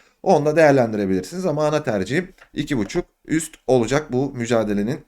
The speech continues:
nezdinde. Üçüncü karşılaşmayla devam ediyorum. Odense Silkeborg mücadelesi.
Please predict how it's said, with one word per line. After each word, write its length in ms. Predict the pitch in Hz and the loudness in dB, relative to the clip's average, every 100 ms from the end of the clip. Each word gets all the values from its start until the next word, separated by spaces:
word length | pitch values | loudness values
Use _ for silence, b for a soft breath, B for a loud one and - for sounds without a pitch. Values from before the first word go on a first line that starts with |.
| _ | _
nezdinde. 560 | 113 127 107 98 82 78 _ b b b b b | -2 0 0 -4 -6 -10 _ b b b b b
Üçüncü 360 | 254 247 240 226 | -4 -2 -2 2
karşılaşmayla 760 | 180 151 151 131 113 92 85 | 0 2 -2 -2 -4 -4 0
devam 300 | 120 208 208 | 2 4 4
ediyorum. 360 | 196 185 185 190 | 0 0 -2 -2
Odense 480 | 196 180 160 156 | 0 0 0 -2
Silkeborg 520 | 170 160 147 123 117 117 | -6 -4 -2 0 0 -2
mücadelesi. 720 | 107 110 101 101 98 175 | -4 -2 0 -2 -2 -4